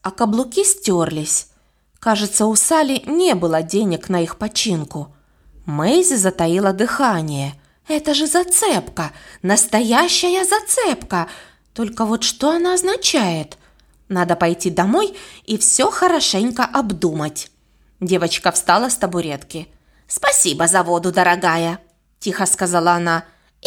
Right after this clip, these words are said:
«Я, пожалуй, пойду». «Вы уверены?»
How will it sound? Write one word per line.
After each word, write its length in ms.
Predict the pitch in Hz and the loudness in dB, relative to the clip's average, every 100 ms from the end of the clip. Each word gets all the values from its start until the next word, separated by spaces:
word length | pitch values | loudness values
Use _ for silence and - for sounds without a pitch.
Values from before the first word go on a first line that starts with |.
| 508 | 2
«Я, 80 | 302 | 2
пожалуй, 500 | 170 196 175 160 170 | 0 2 2 2 0
пойду». 480 | 165 156 160 135 190 _ _ _ _ | -2 0 -2 -6 -10 _ _ _ _
«Вы 240 | 175 190 190 | -4 2 2
уверены?» 800 | 160 156 175 320 359 285 139 | 2 0 0 2 2 2 -2